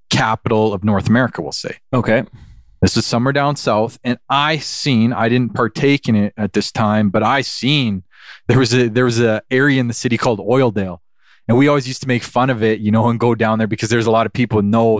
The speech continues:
Speaker 1: teeth running around crazy as hell. And this was a, a,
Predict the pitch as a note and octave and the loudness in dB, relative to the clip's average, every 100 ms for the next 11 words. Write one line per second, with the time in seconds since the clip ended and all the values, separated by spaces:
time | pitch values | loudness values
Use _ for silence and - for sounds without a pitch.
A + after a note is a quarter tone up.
0 | - - A2 A2+ - F2 A2+ A#2 A#2 A2 | -2 -2 0 0 -2 -2 0 2 2 0
1 | - A2 A2 G#2 - G#2+ G#2 - - - | 0 0 2 0 0 -2 -2 -6 -20 -12
2 | - B2 C3+ E3 - F3 E3 B2+ A2 B2 | -2 0 0 0 -2 0 2 0 -2 0
3 | A#2+ A2+ A2 | 2 4 2